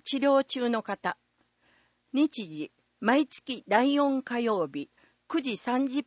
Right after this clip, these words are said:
分から十一時三十分まで。場所、区役所二階集団検診室。内容、コミュニケーションの訓練、レクリエーション、グループミーティング、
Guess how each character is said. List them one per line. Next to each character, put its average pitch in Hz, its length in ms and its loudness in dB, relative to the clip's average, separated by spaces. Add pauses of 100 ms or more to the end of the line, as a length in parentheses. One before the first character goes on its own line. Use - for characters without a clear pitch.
(140)
分 170 240 -4
か 202 140 -2
ら 147 140 -2 (300)
十 302 320 0
一 277 240 -2
時 185 140 -4
三 254 320 -2
十 269 160 -4 (140)
分 156 240 -4
ま 165 160 -6
で。 147 140 -14 (760)
場 190 160 -2
所、 240 300 0 (320)
区 262 140 -2
役 285 260 0
所 175 360 0 (120)
二 233 140 2
階 262 400 2
集 302 360 2
団 277 240 4
検 269 340 4
診 214 340 -2
室。 - 380 -14 (920)
内 247 300 2
容、 220 280 0 (260)
コ 254 140 2
ミ 285 100 4
ュ 294 40 4
ニ 302 120 2
ケ 285 220 2
ー 240 40 0
シ - 140 -2
ョ 175 80 0
ン 170 120 -2
の 160 140 0
訓 220 380 -2
練、 135 240 -6 (440)
レ 220 160 4
ク 302 180 0
リ 294 180 4
エ 269 140 4
ー - 20 -2
シ - 200 -4
ョ 160 60 0
ン、 147 180 -6 (520)
グ 226 140 0
ル 320 80 2
ー 311 120 2
プ 285 180 -4
ミ 262 240 0
ー - 40 -12
テ - 120 -6
ィ 160 80 0
ン 156 100 0
グ、 135 180 -6